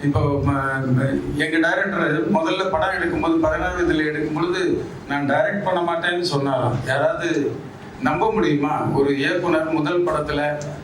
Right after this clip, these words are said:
அவர் கொடுக்கிற வெற்றி ஐம்பது ஆண்டுகளுக்கு நிலைத்த புகழை தரக்கூடிய ஒரு இயக்குனர் தன்னுடைய, தனக்கு படம் பண்ண சொல்றவங்கள்ட்டயே வந்து, "நான் டைரக்ட் பண்ணலங்க, அந்த அளவுக்கு நான் இன்னும் ப்ரிப்பேர்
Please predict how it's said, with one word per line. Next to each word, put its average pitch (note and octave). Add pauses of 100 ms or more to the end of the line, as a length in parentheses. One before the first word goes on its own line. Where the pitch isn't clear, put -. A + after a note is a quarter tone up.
அவர் C#3+
கொடுக்கிற E3+
வெற்றி D3+
ஐம்பது E3
ஆண்டுகளுக்கு E3+
நிலைத்த E3
புகழை D3+
தரக்கூடிய C#3
ஒரு B2+
இயக்குனர் - (960)
தன்னுடைய, E3+ (300)
தனக்கு D#3
படம் F#3+
பண்ண G#3
சொல்றவங்கள்ட்டயே G3
வந்து, F3+
"நான் F3
டைரக்ட் -
பண்ணலங்க, D3+
அந்த C#3
அளவுக்கு D#3+
நான் D3
இன்னும் C3+
ப்ரிப்பேர் F3+